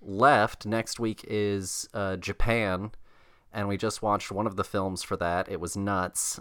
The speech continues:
Um, and we're gonna watch another one coming up soon. So thank you guys for, um, listening. As always, you know, you can check us out at the filmbuds dot com.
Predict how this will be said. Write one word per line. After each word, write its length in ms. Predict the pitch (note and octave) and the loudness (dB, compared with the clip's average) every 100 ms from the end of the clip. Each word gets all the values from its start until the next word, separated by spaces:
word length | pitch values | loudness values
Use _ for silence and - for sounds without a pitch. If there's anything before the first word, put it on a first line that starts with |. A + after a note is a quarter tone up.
| - - | -10 0
Um, 420 | G2+ G2+ G2 G2 | 2 4 4 0
and 140 | G#2 | -2
we're 100 | G2 | 0
gonna 120 | G2+ G2+ | 0 2
watch 260 | G2+ G2+ | 2 2
another 240 | G2+ G2 G2 | -2 -2 -2
one 160 | F#2 | -4
coming 240 | F2+ F#2 F2+ | -6 -6 -6
up 120 | - | -6
soon. 400 | - G2 F#2+ F2+ - _ _ _ _ _ _ - _ - | -2 0 0 -4 -8 _ _ _ _ _ _ -20 _ -10
So 260 | - C3+ | 2 4
thank 300 | B2 C#3+ D3 | 4 0 0
you 60 | C3+ | 0
guys 380 | A#2 A2 G#2+ - | 2 2 0 -4
for, 580 | - G#2+ G2+ G2 F#2 - - _ _ _ _ _ _ _ - | -4 -2 2 2 0 -4 -20 _ _ _ _ _ _ _ 0
um, 400 | G#2 G2 F#2+ F2 | 2 4 0 2
listening. 580 | G#2+ B2+ A#2 G#2 C#3 - - - - | 2 2 0 -2 -4 -10 -18 -14 0
As 180 | A2+ A2 | 2 6
always, 600 | A2+ A#2 A#2 G#2+ - G#2+ | 6 6 2 0 -4 -6
you 120 | A2 | -6
know, 120 | G#2 | -4
you 140 | G#2 G2+ | -4 -4
can 120 | G2+ | -4
check 180 | A2 G#2 | -4 -4
us 120 | - | -2
out 160 | G#2 G2 | 0 0
at 80 | - | -4
the 60 | |
filmbuds 560 | - G#2 F#2+ F#2 E2 - | -4 -4 0 0 -2 -2
dot 260 | E2 D2+ | -2 -2
com. 540 | - C3 B2+ B2 A#2+ | 0 2 4 4 0